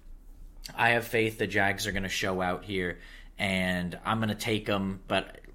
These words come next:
you know, I think this is a fifty fifty game, and I can't disagree with any point you made with, you know, you've got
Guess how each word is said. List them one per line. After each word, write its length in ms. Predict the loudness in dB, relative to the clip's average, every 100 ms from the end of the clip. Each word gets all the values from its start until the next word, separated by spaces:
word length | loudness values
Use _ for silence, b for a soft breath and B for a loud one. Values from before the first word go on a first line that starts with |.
| -10
you 120 | -4
know, 160 | -4 -2
I 140 | 2 2
think 180 | 2 0
this 120 | -2
is 100 | -2
a 60 | -2
fifty 320 | -2 -2 -4
fifty 300 | -4 -4 -2
game, 300 | -2 -2 -4
and 120 | -8 -2
I 140 | -4
can't 300 | -2 -4 -4
disagree 420 | -4 -4 0 0
with 180 | 0 0
any 160 | -2 -2
point 280 | -4 -6 -4
you 100 | -4
made 260 | 0 -2
with, 280 | -2 -8 -8
you 100 | -10
know, 100 | -10 -14
you've 180 | -8 -4
got 300 | 2 2 0